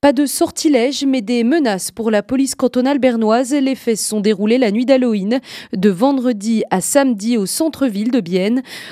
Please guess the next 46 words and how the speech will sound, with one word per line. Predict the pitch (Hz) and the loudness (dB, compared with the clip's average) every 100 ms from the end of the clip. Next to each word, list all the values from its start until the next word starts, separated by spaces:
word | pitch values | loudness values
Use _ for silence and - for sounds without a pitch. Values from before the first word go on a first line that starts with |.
| - - | -12 -2
Pendant | 196 185 165 160 | 0 0 -2 -2
un | 170 | -6
contrôle, | 160 277 254 - 220 269 226 | -2 0 0 0 0 2 0
deux | 175 285 | 0 -2
personnes | 285 269 - 226 196 | 0 -2 0 0 0
sur | - 202 | -4 -4
un | 196 | -4
groupe | 196 240 | -4 -2
de | 208 | -2
jeunes | 196 294 269 | 0 0 2
adultes, | 226 214 285 - | 0 0 -2 0
la | 226 254 | 0 0
police | 311 302 240 226 254 | 0 -2 -2 -2 -2
a | |
été | 254 302 | -2 0
la | 240 | -2
cible | - 302 247 | 0 0 0
d'une | 202 277 | 0 0
menace, | 226 196 240 - | 0 0 -2 0
selon | 277 247 208 | 0 0 0
un | |
communiqué | 185 220 196 180 - 247 | -2 -2 0 -2 -2 -2
diffusé | 240 - 175 185 214 | -4 -6 -2 -2 -2
hier. | 233 170 190 - - - - - | 0 0 0 -4 -14 -16 -8 -4
Des | 165 180 | 0 0
balles | 170 170 | 2 0
en | 160 | -2
caoutchouc | 156 226 208 - 240 240 - | 0 0 0 -4 -4 -4 -2
ont | |
été | 254 240 240 | -2 -2 -2
utilisées | 214 202 208 208 | -6 -6 -2 -2
par | 202 196 | 0 -2
les | |
forces | 190 254 - 247 | -2 -4 -2 -2
de | 208 | 0
l'ordre. | 196 226 269 247 - - - | 2 0 -2 -4 -8 -18 -2
Personne | 320 311 - 277 277 | 0 2 2 0 2
n'aurait | 254 262 277 | 0 0 -2
été | 254 - 240 | -2 -2 0
blessé, | 233 220 - 226 | -2 -2 -2 -2
mais | 277 262 208 | 0 0 0
deux | 226 | -2
personnes | 294 240 - 220 196 | 0 -2 0 -2 -2
ont | |
été | 180 247 302 | -4 -2 0
arrêtées. | 262 190 - 208 | 0 -2 -2 -2